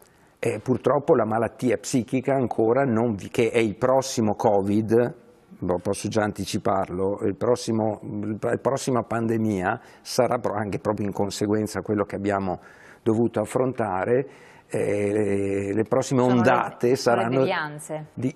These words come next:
Speaker 1: il problema della malattia mentale non se ne parla.
Speaker 2: Mm,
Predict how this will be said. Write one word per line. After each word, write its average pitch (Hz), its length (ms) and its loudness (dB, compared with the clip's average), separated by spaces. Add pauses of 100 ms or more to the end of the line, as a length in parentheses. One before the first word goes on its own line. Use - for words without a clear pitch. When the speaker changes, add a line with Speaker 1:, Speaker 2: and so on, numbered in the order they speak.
(120)
Speaker 1:
il 117 100 -6
problema 120 600 2
della 110 220 2
malattia 117 480 2
mentale 101 580 -4
non 135 240 0
se 123 220 0
ne 98 160 -4
parla. - 600 -6 (320)
Speaker 2:
Mm, 180 60 -14